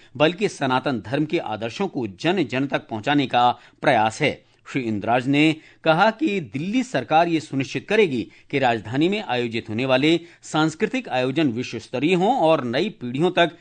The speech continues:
नैतिक तथा सामाजिक मूल्यों का संदेश पहुंचाएं। कार्यक्रम में केंद्रीय संस्कृति और पर्यटन मंत्री गजेंद्र सिंह शेखावत,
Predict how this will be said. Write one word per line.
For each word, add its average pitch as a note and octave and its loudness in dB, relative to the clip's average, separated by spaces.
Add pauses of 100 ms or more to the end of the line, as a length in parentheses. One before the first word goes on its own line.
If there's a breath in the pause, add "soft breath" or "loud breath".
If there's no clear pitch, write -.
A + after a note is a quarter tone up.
(200 soft breath)
नैतिक D3 -2
तथा C#3+ 0
सामाजिक B2 -4
मूल्यों D3+ 0
का C#3 6 (300 loud breath)
संदेश C3 2
पहुंचाएं। A#2+ 0 (320)
कार्यक्रम A#2 0
में D3+ 4 (280 loud breath)
केंद्रीय E3 2
संस्कृति D3 -4
और D#3 -2
पर्यटन C3 -2
मंत्री A#2+ -4
गजेंद्र C3 -4
सिंह B2 -6
शेखावत, C#3+ 2